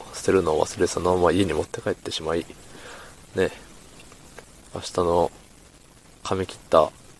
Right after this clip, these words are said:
帰りにでも捨てようかなと思っていたり、でも帰り道だと、あの、ゴミ捨てるところ、逆のね、車線だから、行く時の方が都合がいいっちゃ都合がいいんだけど、行く時はね、結構、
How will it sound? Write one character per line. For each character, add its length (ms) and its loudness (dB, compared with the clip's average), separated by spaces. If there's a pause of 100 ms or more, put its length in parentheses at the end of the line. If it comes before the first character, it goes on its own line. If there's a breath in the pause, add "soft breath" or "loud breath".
帰 140 2
り 120 0
に 40 -2
で 80 0
も 140 -4
捨 100 -8
て 60 2
よ 80 6
う 20 -8
か 100 -2
な 140 4
と 140 -6
思 220 -2
っ 40 -6
て 180 -2
い 80 -2
た 140 2
り、 180 -6 (1160 loud breath)
で 80 0
も 300 2
帰 180 -2
り 180 2
道 140 2
だ 80 8
と、 360 4
あ 40 0
の、 140 2
ゴ 100 4
ミ 100 2
捨 100 -4
て 80 2
る 80 2
と 100 -6
こ 100 0
ろ、 300 4 (1120)
逆 240 -2
の 380 2 (480)
ね、 160 2
車 120 -6
線 220 -2
だ 100 2
か 120 4
ら、 240 4 (640 loud breath)
行 120 -6
く 80 -8
時 320 -2
の 160 4
方 300 8
が 300 10 (920)
都 120 2
合 160 10
が 100 8
い 60 8
い 20 2
っ 80 0
ち 80 -6
ゃ 40 -6
都 160 0
合 100 8
が 100 8
い 40 4
い 20 0
ん 40 -4
だ 80 2
け 80 2
ど、 60 4
行 100 2
く 100 -6
時 200 4
は 140 2
ね、 100 -2
結 240 -8
構、 340 4